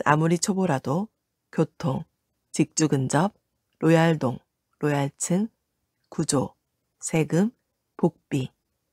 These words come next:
모두 계산해 가며 산다. 그런데 주변에서 주식하는 사람들의 공통된 특징은 그 회사의 본사 주주조차 모르고 산다는 점이다.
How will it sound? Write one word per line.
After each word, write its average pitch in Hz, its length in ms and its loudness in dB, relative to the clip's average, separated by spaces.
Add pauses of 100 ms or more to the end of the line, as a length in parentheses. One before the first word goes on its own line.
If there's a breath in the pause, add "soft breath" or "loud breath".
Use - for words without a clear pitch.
(140)
모두 156 280 4
계산해 185 440 2
가며 139 260 -6
산다. 143 520 -4 (1500)
그런데 160 320 4
주변에서 160 600 0
주식하는 170 520 -2
사람들의 170 480 2
공통된 160 580 0
특징은 135 480 -4 (800)
그 160 180 4
회사의 160 320 4
본사 156 400 0
주주조차 156 560 -4
모르고 139 400 -2
산다는 185 440 0
점이다. 147 540 -4